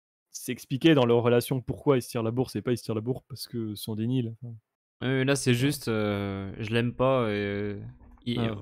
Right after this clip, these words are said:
Speaker 2: il, mais même un truc tout con, mais moi, j'arrive pas, enfin, je sais qu'on en a déjà parlé, mais j'arrive pas à comprendre
Speaker 1: Martial.
Speaker 2: la, la place de, ouais,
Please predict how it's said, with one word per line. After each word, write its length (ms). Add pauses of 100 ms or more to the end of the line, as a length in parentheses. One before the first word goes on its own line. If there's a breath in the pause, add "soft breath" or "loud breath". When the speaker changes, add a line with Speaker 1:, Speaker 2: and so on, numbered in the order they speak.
(120)
Speaker 2:
il, 280
mais 140
même 220
un 160
truc 220
tout 120
con, 160
mais 200
moi, 160
j'arrive 340
pas, 200
enfin, 260
je 60
sais 100
qu'on 160
en 100
a 60
déjà 180
parlé, 240
mais 160
j'arrive 280
pas 120
à 60
comprendre 400
Speaker 1:
Martial. 180
Speaker 2:
la, 60
la 120
place 380
de, 140
ouais, 260